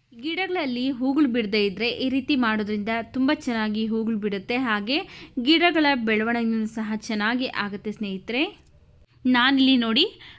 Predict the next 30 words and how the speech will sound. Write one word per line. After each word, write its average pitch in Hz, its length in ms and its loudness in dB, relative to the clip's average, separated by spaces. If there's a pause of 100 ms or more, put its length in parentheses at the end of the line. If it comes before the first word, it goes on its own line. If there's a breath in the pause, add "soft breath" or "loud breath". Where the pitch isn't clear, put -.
(160 loud breath)
ಹಸಿ 294 260 2
ತೊಗರಿ 254 340 0
ಕಾಳನ್ನ 226 320 0 (180)
ಬಿಡಿಸಿ 214 300 -4
ಚೆನ್ನಾಗಿ 220 420 -2
ವಾಶ್ 208 400 -2
ಮಾಡಿ 220 200 0
ಇಟ್ಕೊಂಡಿದ್ದೀನಿ. 190 640 -2 (520 loud breath)
ಈಗ 277 180 4 (100)
ಒಂದು 262 200 0
ಕುಕ್ಕರ್‌ಗೆ 262 500 -2
ಹಸಿ 226 280 -4
ತೊಗರಿ 226 360 0
ಕಾಳನ್ನ 214 340 -2
ಹಾಕ್ಕೊಳ್ತಾ 190 460 -4
ಇದ್ದೀನಿ. 185 320 0 (1120 soft breath)
ಹಾಗೆಯೇ 226 340 0
ಇದಕ್ಕೆ 226 480 0
ಒಂದು 233 200 0
ಎರಡು 214 360 2
ಆಲೂಗಡ್ಡೆನೂ 214 600 -2
ಸಹ 196 300 -6 (480 loud breath)
ಕಟ್ 262 280 -2
ಮಾಡಿ 254 280 2
ಚೆನ್ನಾಗಿ 226 480 -2
ವಾಶ್ 220 380 0
ಮಾಡಿಬಿಟ್ಟು 214 520 -2
ಹಾಕ್ಕೊಳ್ತಾ 196 600 -6
ಇದ್ದೀನಿ. 190 300 0 (640 loud breath)
ಇದಕ್ಕೇನೆ 311 440 0